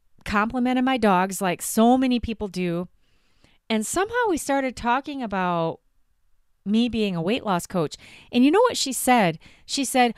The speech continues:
"Oh, I've got a really big problem losing weight." She said, "And I always, I always quit by, I start every Monday and I quit by Wednesday because I haven't lost enough weight." And that's exactly what I'm talking about right here.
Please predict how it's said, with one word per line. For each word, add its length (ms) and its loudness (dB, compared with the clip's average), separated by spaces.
"Oh, 300 4
I've 200 0
got 200 -2
a 60 0
really 260 -2
big 280 -4
problem 540 -2
losing 320 -2
weight." 220 0
She 120 -6
said, 180 0
"And 100 4
I 80 2
always, 400 0
I 140 2
always 240 0
quit 280 0
by, 320 0
I 100 0
start 280 0
every 240 -2
Monday 400 -2
and 100 -2
I 60 -4
quit 240 -2
by 160 0
Wednesday 640 -4
because 600 4
I 100 2
haven't 320 0
lost 300 -2
enough 240 -4
weight." 300 -8
And 160 0
that's 220 2
exactly 500 -4
what 180 -2
I'm 100 -2
talking 380 -2
about 240 -2
right 180 -2
here. 380 -2